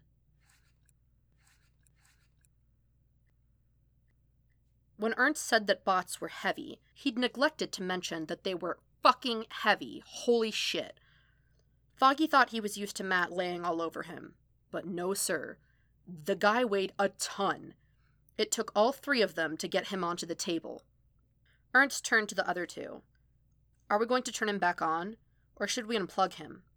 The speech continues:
Foggy was kind of pissed off enough that he kind of wanted to wake the guy up just to tell him he was being a dick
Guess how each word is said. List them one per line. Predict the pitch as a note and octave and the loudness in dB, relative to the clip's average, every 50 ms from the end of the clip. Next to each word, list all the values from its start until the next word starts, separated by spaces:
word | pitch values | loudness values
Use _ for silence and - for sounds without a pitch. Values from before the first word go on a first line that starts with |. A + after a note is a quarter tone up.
| _ _ _ _ _ _ _ _ _ _ _ _ _ _ | _ _ _ _ _ _ _ _ _ _ _ _ _ _
Foggy | _ - - D#4+ F#4+ G#4 G4+ F4 | _ -6 0 0 0 2 0 0
was | D#4 D4 - | 0 0 -2
kind | - - A#3 A3 G3 | -2 -4 -4 -4 -4
of | - _ | -8 _
pissed | - - G#3+ - - | -8 -6 -6 0 2
off | G3+ F#3 F#3 - | 2 2 2 0
enough | E3+ D#3+ D#3 D#3 D#3 - | -2 -4 -4 -6 -6 -8
that | - - | -10 -10
he | E3 | -10
kind | - - - - - D#4 D#4 D4+ | -10 -10 -14 -10 -8 -6 -4 -4
of | C4+ G#3 | -4 -4
wanted | G3 G3+ F#3+ F3+ E3+ - | -4 -4 -4 -4 -6 -8
to | - F3+ | -8 -6
wake | F#3 F3+ - - | -6 -6 -6 -6
the | F#3 | -2
guy | - F3+ E3+ E3+ | 2 2 2 4
up | E3+ D#3+ D3 - - D#3+ | 4 2 2 0 -6 -12
just | D3 G#3 A#3 A3+ A3 - | -2 2 2 2 2 0
to | - | -6
tell | G3 - - F#3 F3+ | -6 0 0 0 0
him | F#3 F3 F3 | 0 -4 -6
he | F3+ F3+ | -4 -6
was | E3+ E3+ - | -6 -6 -6
being | - - E3+ D#3+ D3+ | -8 -8 -8 -6 -8
a | D#3 - _ _ | -10 -12 _ _
dick | - F3+ D#3+ - - _ | -6 -6 -6 -6 -8 _